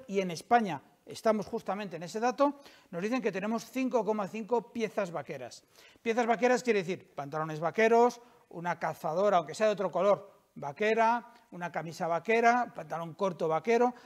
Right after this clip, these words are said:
ya sabéis, el que está hecho con esta tela que descubrí el otro día, que aunque le llamamos tela vaquera,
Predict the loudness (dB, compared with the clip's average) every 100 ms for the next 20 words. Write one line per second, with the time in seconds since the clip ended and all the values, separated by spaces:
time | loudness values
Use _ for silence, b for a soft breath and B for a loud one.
0 | B -6 -4 -6 -8 -14 -12 -10 0 0
1 | 2 0 0 -2 -2 2 4 4 2 -2
2 | B B B -2 0 0 -2 -14 -12 -10
3 | -6 0 4 6 4 0 0 0 0 0
4 | -4 -6 -4 -2 -2 -4 -4 0 2 2
5 | 2 0